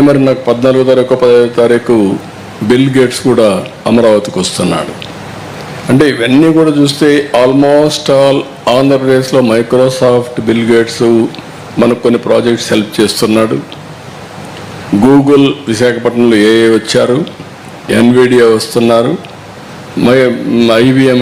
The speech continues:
అయితే, ఏదైతే మన దగ్గర క్వాంటమ్ కంప్యూటర్ తీసుకొచ్చి పెట్టారు. ప్రపంచంలో ఉండే all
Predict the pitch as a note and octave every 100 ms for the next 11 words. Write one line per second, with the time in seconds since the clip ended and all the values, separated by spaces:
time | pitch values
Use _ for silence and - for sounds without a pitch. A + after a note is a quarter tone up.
0 | B2 A#2+ A#2+ G#2 F#2+ - - - - -
1 | - A2+ A#2+ A#2+ A#2+ A2+ G2+ - - -
2 | - - B2 A#2+ B2 - A2 A#2+ B2 B2
3 | A2 G#2 - - - - - A2+ A2+ A2+
4 | A2+ A#2+ A2 G#2 A#2 G2+ A2 G2+ A#2 B2
5 | F#3 - - - - - - A#2 - D3
6 | D3 D3+ C#3+ C#3 C3+ C3 C3 C3+ E3 G3+
7 | - - - A#2 B2 C3+ D3